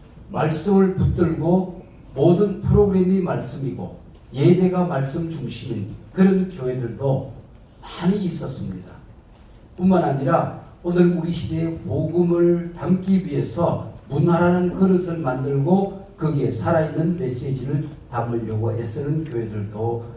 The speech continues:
없지 않았습니다. 그리고 돌아와서 몇 년 지나면서 다시 한번 살펴보니까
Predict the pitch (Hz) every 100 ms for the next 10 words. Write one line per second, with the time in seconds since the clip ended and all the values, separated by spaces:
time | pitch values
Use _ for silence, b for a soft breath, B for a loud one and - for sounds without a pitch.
0 | - 127 131 - 123 107 - - - -
1 | - - - - - - - - - 180
2 | 175 185 185 175 160 - 190 202 202 -
3 | - 135 147 160 165 165 - 139 135 135
4 | 131 131 127 127 131 135 131 147 156 -
5 | 117 107 98 147 156 - 85